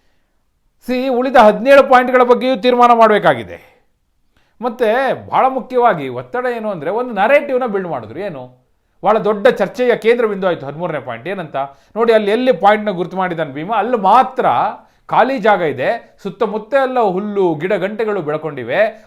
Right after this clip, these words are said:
ಅಲ್ಲಿ ಮೊದಲೇ ಅಗೆದು ಅಸ್ಥಿ ಪಂಜರವನ್ನ ಬಚ್ಚಿಟ್ಟಿರಬಹುದು, ಹುಗಿದಿಟ್ಟಿರಬಹುದು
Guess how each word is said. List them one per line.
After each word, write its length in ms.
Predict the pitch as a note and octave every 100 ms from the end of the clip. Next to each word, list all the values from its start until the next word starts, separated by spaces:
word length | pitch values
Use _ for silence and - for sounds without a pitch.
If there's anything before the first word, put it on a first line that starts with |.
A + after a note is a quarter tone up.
| -
ಅಲ್ಲಿ 640 | E3 C4+ C#4 - - _ _ _ _ _ _ B2
ಮೊದಲೇ 400 | B2+ C#3 G3 B3+
ಅಗೆದು 800 | B3+ D#3+ F3 C4+ C4+ F3 - - D#3+
ಅಸ್ಥಿ 280 | F3+ -
ಪಂಜರವನ್ನ 640 | A3 G#3+ G#3 G#3 F3 F3 B3+ D4 - _ _ _ _ _ _ C#3+
ಬಚ್ಚಿಟ್ಟಿರಬಹುದು, 1160 | G#3 A#3 G#3+ A3 G#3 F#3+ F3 D#3+ F#3 E3 A#2+
ಹುಗಿದಿಟ್ಟಿರಬಹುದು 1300 | G#2+ G#3 A#3+ A3+ A3+ G3+ F3+ E3+ D#3 F#3 G3+ C3+ G2+